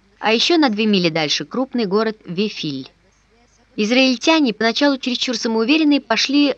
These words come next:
в лобовую атаку очень малыми силами и были отбиты. Тогда Иисус Навин применил более коварный ход. Основную часть воинов он оставил в засаде,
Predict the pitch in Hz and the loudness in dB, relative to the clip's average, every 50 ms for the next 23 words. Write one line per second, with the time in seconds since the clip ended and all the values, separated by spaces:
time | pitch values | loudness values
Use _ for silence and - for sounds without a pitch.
0 | - - 190 214 247 247 220 262 262 247 240 233 202 180 185 180 - - 277 277 | -6 -4 -2 0 0 2 2 2 0 2 2 2 2 2 2 -2 0 -2 -2 -2
1 | 285 - - - - 262 - - 220 214 208 214 220 220 220 220 226 - - - | -2 -8 -8 -6 -6 -6 -4 -4 -2 -2 0 0 0 -2 -2 -4 -6 -8 -6 -4
2 | 185 165 160 156 160 - - - 202 254 339 320 302 254 214 160 143 - 151 143 | -2 -2 -2 -4 -4 -6 -8 -10 -6 -2 0 0 2 0 0 -4 -6 -8 -8 -8
3 | - - 143 131 - _ _ _ _ _ _ _ _ _ _ 170 175 170 156 175 | -6 -8 -10 -10 -10 _ _ _ _ _ _ _ _ _ _ -4 -4 -2 -2 0
4 | 214 240 254 233 214 185 - - 190 180 - 175 165 160 175 233 269 277 277 - | 2 2 2 2 0 -2 -2 -4 -6 -6 -2 -2 -2 -2 0 0 -2 -2 -2 -2
5 | 233 226 220 226 240 269 277 220 196 208 247 240 240 240 233 - - 254 233 214 | -2 -2 0 0 0 0 0 0 2 2 2 4 2 0 0 0 -2 0 0 2
6 | 196 156 131 131 143 139 - - - - - - - _ - - - - - - | 0 0 0 -2 -6 -10 -10 -10 -12 -12 -12 -14 -20 _ -20 -20 -20 -20 -20 -20
7 | - - 214 214 - 254 262 277 302 294 277 - - 285 277 254 - - 208 208 | -8 -6 -6 -2 0 2 2 4 4 4 2 2 2 0 0 0 0 -4 -8 -2
8 | 233 294 311 254 208 196 196 - - 226 247 254 - - 226 214 - _ 254 247 | -2 0 0 2 0 -2 -4 -4 -4 -2 -2 -2 -2 -4 -4 -6 -2 _ -2 0
9 | 226 214 202 175 170 170 170 165 - - 269 285 262 285 294 | 0 0 -2 -2 -2 -4 -4 -6 -2 -2 -2 0 0 0 -2